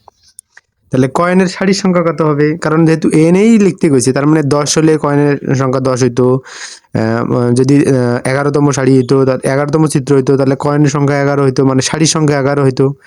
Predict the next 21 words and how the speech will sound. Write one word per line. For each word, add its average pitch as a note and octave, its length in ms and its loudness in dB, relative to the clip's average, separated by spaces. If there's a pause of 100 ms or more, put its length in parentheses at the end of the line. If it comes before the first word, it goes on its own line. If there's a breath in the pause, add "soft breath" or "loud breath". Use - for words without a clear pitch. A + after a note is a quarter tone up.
(340 loud breath)
অর্থাৎ C3 260 -4 (580 soft breath)
যততম F3+ 500 0
চিত্র, F#3 300 -2 (600)
সারির G#3 240 -2
সংখ্যাও G3+ 340 -2
ঠিক F#3+ 220 -2
ততটিই F3+ 400 2
হবে। D3+ 220 2 (1120)
তাহলে C3 200 -2
এনতম E3+ 420 2
যেহেতু F3 240 2
চিত্র, B2+ 320 0
তাহলে B2+ 180 -2
সারির D3 260 0
সংখ্যা D3+ 260 0
কত C#3+ 200 -2
হবে? C3+ 260 2
এনতম D#3 360 2
হবে। C#3 200 2 (1300 soft breath)
তাহলে A#2+ 240 0
কয়েনের C#3 680 0